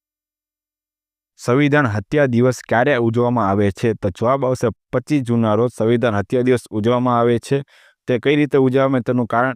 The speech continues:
એ છે કે પચીસ જૂન ઓગણીસો ને પંચોતેરના રોજ આપાતકાલીન, એટલે ઇમરજન્સી લાગુ કરવામાં આવી હતી. તે દિવસની, તેની યાદમાં પચીસ જૂનના રોજ આપણે આ સંવિધાન હત્યા દિવસ તરીકે ઉજવીએ છીએ.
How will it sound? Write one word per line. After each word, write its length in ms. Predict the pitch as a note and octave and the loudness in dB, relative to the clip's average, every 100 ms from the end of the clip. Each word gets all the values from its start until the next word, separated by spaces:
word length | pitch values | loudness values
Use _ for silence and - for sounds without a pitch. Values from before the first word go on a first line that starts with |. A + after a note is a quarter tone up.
| - | -4
એ 160 | B2 C3 | -2 -2
છે 200 | - A2 | -2 -4
કે 140 | A2 - | -4 -6
પચીસ 300 | A#2+ - D3+ | -8 -2 0
જૂન 140 | C#3+ D3 | 0 -2
ઓગણીસો 340 | A#2+ B2+ B2 | 0 0 0
ને 80 | B2 G#2+ | -2 -2
પંચોતેરના 560 | A#2 A#2 C3+ B2 A#2+ A#2 | -4 0 0 0 0 0
રોજ 160 | A#2 - | 0 -2
આપાતકાલીન, 640 | A2 A2 C3+ - C3+ C3 | -4 -2 -4 -2 -2 0
એટલે 160 | B2 A2 | 0 2
ઇમરજન્સી 540 | A2 B2+ B2 B2+ C3+ | 2 2 0 0 -2
લાગુ 300 | G#2+ F#2+ A2 | -2 0 -2
કરવામાં 400 | C3 A2+ A2+ G#2+ | -2 -2 -2 0
આવી 140 | G2+ A2 | 0 -2
હતી. 260 | - A2+ G#2+ - - _ | -2 -4 -4 -12 -20 _
તે 160 | A#2+ C#3 | 0 2
દિવસની, 640 | C3 C3 B2 A#2+ A2+ G#2+ | 2 2 0 0 0 -2
તેની 460 | - E2 A2+ A#2+ G#2+ | -6 -4 0 2 2
યાદમાં 340 | A#2 A#2 A#2 | 0 0 -2
પચીસ 340 | - A#2 C#3 | -4 -4 -2
જૂનના 280 | A#2 A#2 A2 | 0 0 2
રોજ 180 | G#2 A#2+ | 0 -2
આપણે 300 | - G#2 A#2 | -4 -2 -2
આ 160 | G#2 G2 | -2 -4
સંવિધાન 480 | - A2 A#2+ B2+ G#2+ | -4 0 0 0 -2
હત્યા 280 | F#2+ C#3 B2+ | -4 -2 0
દિવસ 220 | B2 - | 0 0
તરીકે 320 | A2 G#2+ B2 - | -2 0 -2 -2
ઉજવીએ 520 | G2 G2 F#2 F2+ G2 | -4 0 0 0 -2
છીએ. 320 | - A2 F#2+ | -2 -2 -2